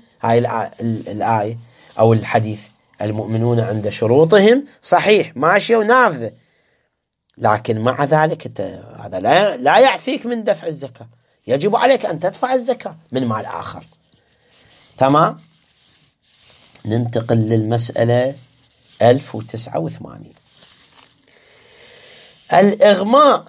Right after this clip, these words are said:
والسكر حالة تعلق، يعني عند التعلق، في تعلق الزكاة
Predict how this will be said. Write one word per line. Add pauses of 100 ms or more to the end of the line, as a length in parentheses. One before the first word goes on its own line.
(1080)
والسكر (280)
حالة (140)
تعلق، (920)
يعني
عند
التعلق،
في
تعلق
الزكاة